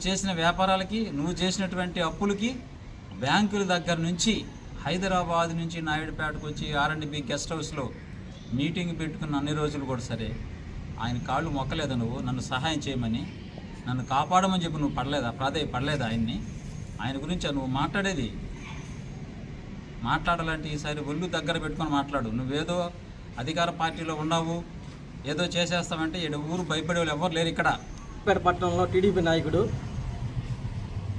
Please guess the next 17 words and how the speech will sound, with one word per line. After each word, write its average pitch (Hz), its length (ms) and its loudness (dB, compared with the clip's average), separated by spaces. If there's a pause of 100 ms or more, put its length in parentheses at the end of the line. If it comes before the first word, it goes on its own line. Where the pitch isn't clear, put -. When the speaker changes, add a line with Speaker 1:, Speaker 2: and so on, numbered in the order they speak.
(360)
Speaker 2:
మా 165 160 4
వైఎస్ఆర్సీపీ 180 760 6 (520)
మాజీ 185 280 8
శాసనసభ్యులు 170 680 4 (640)
శ్రీ 147 120 -2
కిలివేటి 175 320 4
సంజయ్ 175 240 6
గారి 160 240 6
గురించి 147 420 4 (840)
రకరకాల 170 440 6
అనుచిత 180 320 6
వ్యాఖ్యలు 160 300 4
చేయడం 143 200 2
జరిగింది. 135 420 0 (840)
ఆయన 165 220 4
మాట్లాడిన 190 560 8
మాటలు 175 320 6